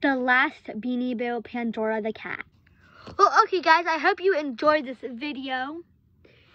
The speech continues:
And yeah, tell me who you like the best. My favorite is probably Pandora. But I do really like Spike's, like,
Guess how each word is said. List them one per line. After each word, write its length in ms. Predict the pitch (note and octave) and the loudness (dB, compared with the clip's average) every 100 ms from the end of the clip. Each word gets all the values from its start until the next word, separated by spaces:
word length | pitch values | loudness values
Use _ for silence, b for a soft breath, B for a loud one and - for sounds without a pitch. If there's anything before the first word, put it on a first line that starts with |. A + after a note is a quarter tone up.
| b b b b _ - | b b b b _ -10
And 400 | D#4 D#4 D4+ D4 | -6 0 0 -2
yeah, 320 | D#4+ G4+ C#4 - | 0 2 2 0
tell 320 | - - F4 | -8 -8 -6
me 300 | B4 B4 A4+ | -6 -6 0
who 140 | D#4+ F#4 | 6 8
you 160 | F#4+ | 8
like 180 | G4 E4 | 8 2
the 60 | C4+ | 0
best. 420 | C#4 - - A#3+ B B B B B B - | -2 -4 -10 -12 B B B B B B -8
My 380 | D4+ D4 E4 A#4 | 0 4 4 4
favorite 320 | - G4 G#4 D#4 | 6 6 6 4
is 200 | F4 D#4 | 0 -2
probably 480 | B3+ D4 C#4+ C#4+ | -4 0 0 -2
Pandora. 800 | B3 C4 B3 A3+ G3+ F#3+ - G#3+ - - B B B B B - | -4 -4 -2 0 0 -2 -8 -18 -20 -20 B B B B B 0
But 120 | F#4 - | 4 6
I 160 | F#4+ | 4
do 260 | D4+ G4+ A4 | 4 4 4
really 260 | C#4+ D4+ E4 | 4 4 6
like 220 | D#4 D4 | 4 0
Spike's, 680 | - - - C4+ C#4+ - D4 | -6 -8 -2 0 -2 -6 -4
like, 200 | C4 | -2